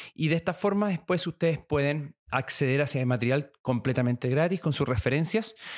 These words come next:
y de esa forma van a poder entrar o a los resúmenes o al blog.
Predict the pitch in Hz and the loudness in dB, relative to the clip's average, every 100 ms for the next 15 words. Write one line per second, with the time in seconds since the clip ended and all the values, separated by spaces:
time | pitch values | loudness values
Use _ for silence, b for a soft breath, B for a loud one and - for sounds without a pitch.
0 | B B B 131 131 131 127 127 123 147 | B B B -2 2 2 2 0 0 0
1 | 160 - 170 185 220 294 _ _ 135 - | 0 0 0 0 -2 -4 _ _ -20 -20
2 | - 135 135 135 139 123 131 107 - 143 | -4 -2 0 0 0 0 0 -2 -2 0
3 | 131 117 107 180 196 214 - 127 120 110 | 0 0 0 0 2 0 -2 0 0 0
4 | 101 92 - | -2 -4 -6